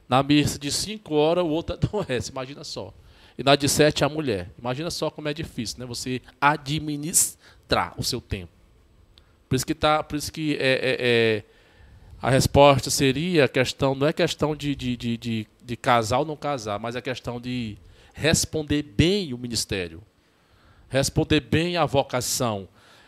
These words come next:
Responder, responder bem o sacramento que você assumiu.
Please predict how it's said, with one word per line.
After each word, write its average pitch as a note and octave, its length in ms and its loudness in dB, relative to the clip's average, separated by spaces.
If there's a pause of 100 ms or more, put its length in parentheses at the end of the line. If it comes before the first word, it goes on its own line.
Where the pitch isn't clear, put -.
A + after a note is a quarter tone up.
Responder, C#3+ 800 2
responder C#3 540 0
bem D#3 280 0
o D#3 80 -2
sacramento C#3+ 840 -2
que B2 120 -8
você A2+ 260 -4
assumiu. G2+ 420 -6